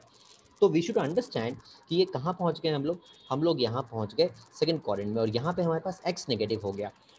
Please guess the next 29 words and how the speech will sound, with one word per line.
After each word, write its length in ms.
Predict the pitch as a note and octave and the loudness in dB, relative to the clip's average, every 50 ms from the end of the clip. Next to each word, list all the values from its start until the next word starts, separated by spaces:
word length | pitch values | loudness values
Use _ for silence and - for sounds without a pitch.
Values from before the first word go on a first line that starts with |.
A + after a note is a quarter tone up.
| _ _ - | _ _ 2
तो 60 | A3 | 2
सोचो 340 | F#3+ - G#3 A3+ A3 A#3+ E3+ | 4 6 6 6 6 6 4
ज़रा, 220 | A#2+ G#2 G2+ G2+ - - - - _ _ - | 4 2 0 -2 -6 -12 -20 -20 _ _ -12
sine 280 | - - F#3 A#3+ B3+ - | -6 -4 0 0 0 0
theta, 320 | - D#3 B2 A2 A2 G#2+ | -2 -2 -4 -2 -2 -2
जब 160 | A2 B2 A2+ | 0 0 -2
theta 260 | A2+ - D3+ F#3 F#3+ F#3 | -2 -4 -6 -6 -4 -4
तुम्हारा 220 | E3 D#3 E3 F3 | -4 -4 -2 -4
second 380 | E3+ - - - E3 E3+ - - | -4 -6 -6 -4 -4 -4 -4 -2
quadrant 320 | A2 G#2 G#2 G#2 G#2+ G#2 | -4 -4 -4 -4 -4 -4
में 80 | G2+ G2+ | -6 -6
है, 120 | G2+ - - _ _ _ - B2 | -6 -8 -14 _ _ _ -2 0
right, 180 | D3 C#3+ - - - - - - _ _ _ - | 0 0 -2 -6 -20 -20 -20 -20 _ _ _ -2
तो 60 | D#3+ | 0
यहाँ 260 | C#3+ B2+ B2 D3 E3 | 0 2 2 0 0
पे 100 | F3 - | -2 0
तुम 180 | F3+ - F#3 F3+ | 0 0 0 0
अगर 140 | F3 F3+ E3+ | 0 0 0
सोच 220 | F3 - C#3+ C#3 - | 2 0 0 2 2
के 100 | E3 C3 | 2 2
देखो, 240 | C3+ C3+ E3 D#3 C3 G2+ | 2 2 0 0 0 0
y 220 | G#2+ G#2+ B2+ C#3 - - | 0 0 0 0 0 0
positive 360 | C#3 C#3 C3+ - D3+ C#3+ C#3+ | 0 0 0 0 0 0 2
है, 140 | D3+ D#3 - - A#2 | 0 0 -2 0 0
आर 240 | A2+ A2+ A#2 A#2+ - | 2 2 0 0 -2
हमेशा 320 | A#2+ A2 A2+ A2 A2+ B2 A2+ | -2 0 0 0 0 -2 -4
positive, 360 | A2+ - G2+ G2+ - C3 C3 | -2 -2 -4 -2 -2 -2 -2
because 200 | C3+ C3+ E3 E3+ | -2 0 0 0
वो 60 | F3+ | 0